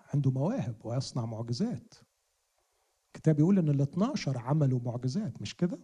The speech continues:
وكان شيطان. مش ابن للشيطان، <laughs> المسيح قال له: "واحد منكم شيطان". الإيمان الذي لا يخلص.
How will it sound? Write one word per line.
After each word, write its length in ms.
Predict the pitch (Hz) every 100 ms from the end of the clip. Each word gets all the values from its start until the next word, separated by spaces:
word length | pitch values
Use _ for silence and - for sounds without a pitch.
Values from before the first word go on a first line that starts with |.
| - _ _ _ _ _ _ _ _ _ _ _ _ _ _ _ _ _ _ _
وكان 200 | - 123
شيطان. 540 | - 110 - 180 156 - _ _ _ _ _ _ _ _ _ _ _ _ _ _ -
مش 200 | 147 -
ابن 180 | 208 170
للشيطان، 680 | 127 - 143 135 196 226 -
<laughs> 180 | - 120
المسيح 400 | 127 123 160 -
قال 120 | 160
له: 60 | 147
"واحد 400 | 147 156 147 139
منكم 520 | 165 165 180 190 - - _ _ _ _ _ _ _ _
شيطان". 500 | - 107 104 107 95 _ _ _ _ _ _ _ _ _ _ _ _ _ _ _ _ _
الإيمان 340 | 170 170 196 214
الذي 320 | 180 170 165
لا 140 | 175
يخلص. 840 | 233 233 - 175 143 131 - -